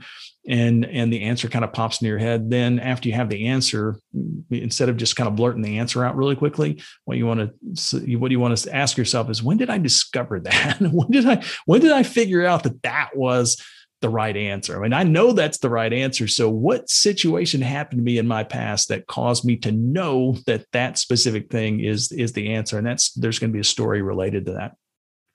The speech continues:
So all of those, those types of situations are things that you can do. Um, after, by the way, after you tell the story, you don't just leave it there.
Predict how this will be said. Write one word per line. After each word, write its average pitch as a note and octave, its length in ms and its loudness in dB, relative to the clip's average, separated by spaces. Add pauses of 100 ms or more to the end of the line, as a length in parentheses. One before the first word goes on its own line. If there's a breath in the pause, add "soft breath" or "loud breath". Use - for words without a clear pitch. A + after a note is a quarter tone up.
(160)
So C#3 180 2
all C3+ 200 4
of E3 180 0
those, E3+ 280 4
those E3+ 460 4 (320 loud breath)
types D#3+ 240 0
of - 60 0
situations B2 540 0
are G#2 60 -2
things A2 240 -2
that A#2 100 -4
you A2+ 100 -2
can G#2 160 0
do. A2+ 280 0
Um, G#2+ 220 -4
after, D3+ 420 2
by C3+ 160 0
the C3+ 80 2
way, A2+ 120 2
after E3+ 640 0 (400 loud breath)
you D3 160 0
tell E3+ 220 -2
the F#3 100 2
story, A#2 640 0 (120)
you B2+ 120 0
don't F3 160 0
just D3 320 0
leave D3+ 380 2
it C3 160 -2
there. D2+ 280 -10